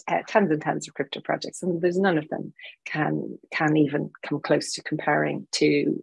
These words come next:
to our technical strength and our, uh, visionary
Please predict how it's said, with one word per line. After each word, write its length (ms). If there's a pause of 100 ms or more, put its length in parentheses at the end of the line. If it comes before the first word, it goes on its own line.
(120)
to 380 (420)
our 180
technical 640
strength 520
and 160
our, 540 (360)
uh, 300
visionary 920